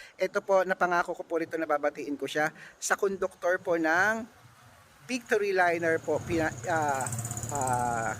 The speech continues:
kasi po sumakay po ako last, ah, last day po. Ah, sabi niya po sa, ah, sabi niya po sa akin, "Sir Red, ikaw po pala yan. Ah, pinapanood po namin kayo. Pa, pa-shoutout naman po." Sige po. Ayan, kay Kuya Nick, hello po. Ah, biyahe po siyang,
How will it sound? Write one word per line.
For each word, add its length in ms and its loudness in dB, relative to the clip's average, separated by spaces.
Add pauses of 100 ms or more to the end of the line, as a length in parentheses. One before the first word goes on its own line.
kasi 240 -2
po 80 -2
sumakay 400 0
po 160 -2
ako 320 0
last, 720 -2
ah, 560 -4 (400)
last 320 0
day 160 2
po. 320 0 (160)
Ah, 560 -4 (400)
sabi 240 0
niya 160 -2
po 80 -4
sa, 240 0
ah, 160 -2
sabi 240 -2
niya 120 -4
po 40 -10
sa 160 -4
akin, 160 -2
"Sir 160 -4
Red, 320 0
ikaw 160 -4
po 160 -6
pala 240 0
yan. 160 2 (320)
Ah, 160 -2
pinapanood 560 -2
po 140 -4
namin 240 -2
kayo. 340 -2 (160)
Pa, 80 0
pa-shoutout 640 -2
naman 220 -8
po." 80 -8
Sige 240 -8
po. 180 -6 (240)
Ayan, 160 0
kay 160 -2
Kuya 320 2
Nick, 320 -2
hello 240 2
po. 320 -4
Ah, 240 0
biyahe 400 0
po 160 -4
siyang, 240 -4